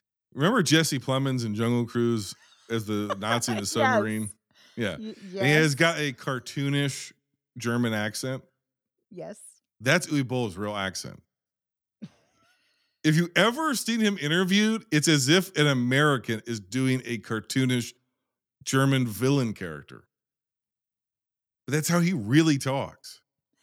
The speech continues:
Speaker 1: And I think he is, he is a villain in filmmaking.
Speaker 2: <laughs>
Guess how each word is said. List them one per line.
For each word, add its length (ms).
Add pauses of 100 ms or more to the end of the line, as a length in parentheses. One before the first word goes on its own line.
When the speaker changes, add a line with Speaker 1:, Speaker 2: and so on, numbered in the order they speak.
(560)
Speaker 1:
And 80
I 80
think 360
he 380
is, 420 (220)
he 220
is 260 (200)
a 160
villain 720
in 160
filmmaking. 640 (600)
Speaker 2:
<laughs> 60